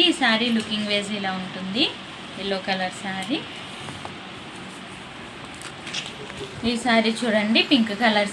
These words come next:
శారీ. కింద డిజైన్ వచ్చి ఇలా వచ్చింది. చూడండి, మధ్యలో డిజైన్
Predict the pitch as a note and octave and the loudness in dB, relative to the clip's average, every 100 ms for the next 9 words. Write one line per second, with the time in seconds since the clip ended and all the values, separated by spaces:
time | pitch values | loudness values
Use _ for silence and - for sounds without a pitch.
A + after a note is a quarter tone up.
0 | A#3 G#3 G3+ C#4+ B4 - C4 G3+ G3+ G#3 | 2 4 4 2 2 0 0 2 2 0
1 | F#3 G#3 G3+ F#3 - G#3 F#3+ F#3 F3+ - | 0 0 -2 -4 -4 -2 -2 -2 -6 -8
2 | F#3 F#3 D#4+ B4+ - - - - - - | -6 -2 -2 -2 -8 -12 -12 -12 -12 -12
3 | - - - - - - - - - - | -12 -12 -12 -12 -10 -10 -10 -12 -10 -10
4 | - - - - - - - F#3 - - | -10 -10 -10 -12 -12 -12 -12 -12 -12 -12
5 | - - - - - - - - - - | -12 -12 -12 -12 -12 -14 -14 -12 -12 -12
6 | - - - - - - - - - - | -12 -12 -12 -12 -12 -12 -12 -12 -12 -12
7 | - - - - A#3 A3 G#3+ D4+ C#4+ G3+ | -12 -10 -8 -2 2 4 6 8 8 8
8 | F#3 G3+ G#3 G3 G3 G#3 G#3+ | 4 4 4 4 2 2 4